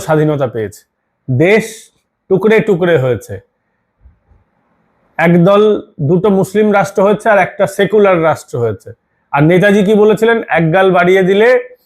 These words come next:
এক গালে মারলে তুমি কিন্তু আরেক অন্য লোকের ওই গালে আরেকটা গালে চড় দিয়ে দেবে। তো একেবারে নেতাজির পথে বিজেপি আছে, খুব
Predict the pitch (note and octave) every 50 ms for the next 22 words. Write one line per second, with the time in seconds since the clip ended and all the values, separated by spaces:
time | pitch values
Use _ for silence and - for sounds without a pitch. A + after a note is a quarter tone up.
0 | _ _ - C#3+ D3 D3 D#3 E3 F3 F3 D#3+ D#3+ E3 F3 F3+ F#3 G#3 A3+ A#3+ A3+
1 | A#3 A#3 - E3+ E3+ F3 F3 D#3 F#3 F#3 F3+ D3 - G#3+ A#3 - - - D#3+ F3
2 | F3 D#3+ - - - E3 E3+ F3+ F#3 F#3+ F#3 F3+ F#3 G#3+ G3+ - - E3 E3+ E3
3 | D3+ E3 E3 E3+ D#3+ D3+ D#3 D#3 - - E3 D3 D#3 E3+ F#3 F#3 - D3 C3 B2
4 | G2+ G#2+ G#2 F#2+ F2 - - - _ _ _ _ _ _ _ _ _ _ _ -
5 | - G3 G3 - A3+ A#3 B3 B3 A#3 G3+ F#3+ F3+ G#3+ G#3+ G3 A3+ A3+ G#3+ G#3 G#3
6 | G3+ G#3 G#3+ F#3 F#3 E3+ G3+ F3+ G3 G#3 G#3 F3+ B3 A3+ E3+ G#3 F#3+